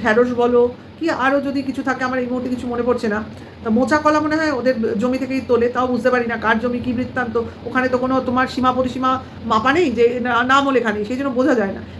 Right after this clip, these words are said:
কিন্তু বেচুর ছেলের কথাতে সত্যিকারেই চমকে গেলাম। ঢেঁড়স তুলতে তো গেছে, যাওয়ার আগে বেচু বলছে, "যার জমি সেই জমির কাকা", সবাই তো কাকা, সেই কাকা নাকি বলেছে, "তোমাদের যখন দরকার এখানে এসে ঢেঁড়স নিয়ে যেও"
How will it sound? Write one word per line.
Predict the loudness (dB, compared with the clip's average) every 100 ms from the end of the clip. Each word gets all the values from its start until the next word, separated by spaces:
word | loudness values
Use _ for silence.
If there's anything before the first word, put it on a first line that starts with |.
| 0
কিন্তু | 0 2 -2 -8 -12 -4
বেচুর | 0 4 2 2
ছেলের | 2 4 2
কথাতে | 0 -2 -2 -4
সত্যিকারেই | -2 -4 -2 2 4 4
চমকে | 2 0 0
গেলাম। | -2 -6 -14 -16 -18 -18 -6
ঢেঁড়স | 2 4 4 2
তুলতে | 2 2
তো | 0
গেছে, | 2 2 2
যাওয়ার | 2 4 2
আগে | 0
বেচু | -2 -4 -2
বলছে, | -2 0 0 -2 -4 -12 -6 4
"যার | 4 4
জমি | 2 0 0 0
সেই | -2 -2
জমির | -2 -4 0
কাকা", | 0 0 -2 -4 -4
সবাই | -2 -2
তো | -2
কাকা, | -2 -4 -6 -12 -10
সেই | -2
কাকা | 0 2 2
নাকি | 2 2
বলেছে, | 4 2 0
"তোমাদের | -2 -2 -4 -2
যখন | -4 -2 -2 0
দরকার | 0 0 0 -2
এখানে | -6 -4
এসে | -2 -2 -2 -4 -14 0
ঢেঁড়স | 2 2 0
নিয়ে | -2 0
যেও" | -2